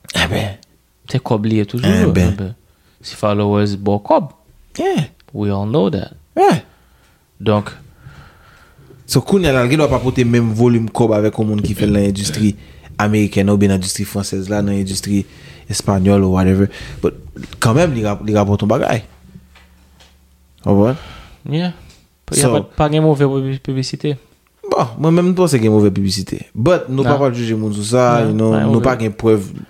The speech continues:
Speaker 2: Non, men bon, moun sou kon y a oufer moun bagay, apetè ke mwen dezi pepa isi anvekou,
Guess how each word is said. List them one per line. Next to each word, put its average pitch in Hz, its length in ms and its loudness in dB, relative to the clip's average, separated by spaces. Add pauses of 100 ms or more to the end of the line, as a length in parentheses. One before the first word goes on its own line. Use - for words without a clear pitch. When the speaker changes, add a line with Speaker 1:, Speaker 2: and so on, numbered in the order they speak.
(220)
Speaker 2:
Non, 170 140 2
men 151 100 4
bon, 147 140 4
moun 135 80 -4
sou 127 140 0
kon 143 180 0
y 127 60 2
a 120 40 2
oufer 120 240 -2
moun 101 160 -2
bagay, 113 240 -2
apetè 107 280 -6
ke 107 80 -8
mwen 107 100 -8
dezi 98 220 -4
pepa 113 400 -4
isi 104 200 -8
anvekou, 95 380 -10